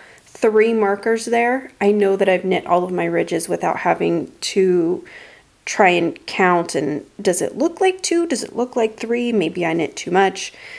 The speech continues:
I have terrible eyesight, and so I need all the help I can get, and this is just an easy way for me to do that. So I hope you guys have, um, enjoyed how I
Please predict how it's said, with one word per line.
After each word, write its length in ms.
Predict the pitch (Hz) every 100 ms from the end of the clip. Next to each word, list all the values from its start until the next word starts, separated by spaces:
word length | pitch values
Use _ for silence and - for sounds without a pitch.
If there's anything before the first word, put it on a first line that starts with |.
| - _ _ _ _
I 160 | 208 202
have 200 | 202 196
terrible 460 | - 220 202 190 -
eyesight, 500 | 180 170 - 160 -
and 120 | 180
so 180 | - 180
I 100 | 180
need 200 | 180 175
all 140 | 190 190
the 100 | 196
help 220 | 180 175
I 80 | 165
can 200 | - 160
get, 280 | 151 - -
and 420 | 175 165 160 -
this 340 | 202 175 -
is 100 | 147
just 240 | - 175 -
an 80 |
easy 220 | - - -
way 140 | 90
for 160 | - 60
me 120 | 62
to 160 | -
do 140 | - 69
that. 260 | - - _ - - - - - _ _ _ _ _ _ - -
So 160 | 240
I 40 | 254
hope 240 | 311 311
you 80 | 285
guys 380 | 254 247 240 -
have, 580 | - 220 196 202 202 - _ _ _ _ _ _ _
um, 480 | 214 196 180 175 185 - _
enjoyed 540 | 220 214 214 220 208 202
how 500 | 208 202 196 196 -
I 460 | 202 190 190 185